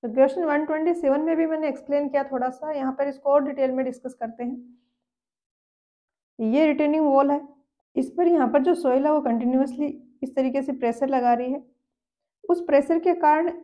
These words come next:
अगर retaining wall है, वो थोड़ा सा इस side अगर move हो जाती है, direction में अगर movement होता है wall का, तो यहाँ पर जो soil है,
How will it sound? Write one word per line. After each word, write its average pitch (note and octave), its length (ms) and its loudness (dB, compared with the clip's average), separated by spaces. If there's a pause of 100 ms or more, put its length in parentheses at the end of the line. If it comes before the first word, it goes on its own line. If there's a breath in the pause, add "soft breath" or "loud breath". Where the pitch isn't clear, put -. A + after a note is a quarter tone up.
(100)
अगर B3+ 260 4
retaining C#4+ 400 0
wall C#4+ 260 4
है, D4+ 80 2
वो D#4 220 -2
थोड़ा C4+ 180 0
सा - 320 -8
इस - 160 -16
side D#4 240 2
अगर C#4 180 2
move C4 240 2
हो C4 100 2
जाती A3+ 360 -4
है, A3+ 100 -6 (560)
direction B3 360 0
में D4 100 -2
अगर C#4+ 140 0
movement B3 420 0
होता A#3+ 240 -4
है A#3+ 340 -6 (480)
wall A3+ 260 0
का, A#3 140 -4 (840)
तो C#4 60 2
यहाँ B3+ 240 4
पर D4+ 160 2
जो F4+ 140 4
soil D#4 380 2
है, D4+ 200 -4